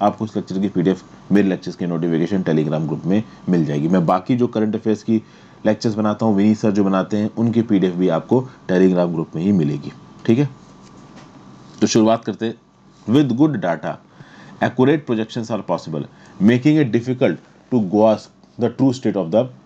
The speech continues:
pandemic। क्या बताया जा रहा है?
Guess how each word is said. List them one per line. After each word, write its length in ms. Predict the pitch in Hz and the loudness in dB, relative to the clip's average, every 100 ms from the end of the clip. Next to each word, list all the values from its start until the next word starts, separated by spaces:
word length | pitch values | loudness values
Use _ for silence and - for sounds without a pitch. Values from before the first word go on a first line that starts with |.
| _ - - - - - - - - - - - | _ -20 -20 -20 -20 -20 -20 -20 -20 -20 -6 -2
pandemic। 300 | 85 78 71 - _ _ _ - | 0 -2 -8 -12 _ _ _ 0
क्या 120 | 127 | 2
बताया 280 | 127 127 131 | 2 0 0
जा 120 | 127 | -2
रहा 120 | |
है? 60 | 127 | -6